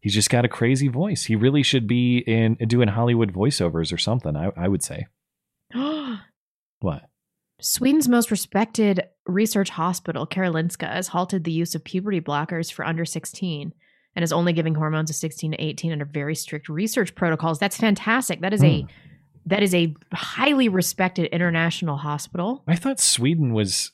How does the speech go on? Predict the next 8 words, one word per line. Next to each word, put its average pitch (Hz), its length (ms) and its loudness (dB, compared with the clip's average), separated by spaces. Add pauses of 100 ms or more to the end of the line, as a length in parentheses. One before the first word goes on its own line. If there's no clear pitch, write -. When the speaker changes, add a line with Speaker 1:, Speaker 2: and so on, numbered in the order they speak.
(120)
Speaker 1:
uh, 87 380 0 (800)
destroyed 113 600 2
by 104 140 4
feminism 87 600 0
and 76 100 -2
all 73 140 -6
this 71 160 -12
stuff. - 400 -12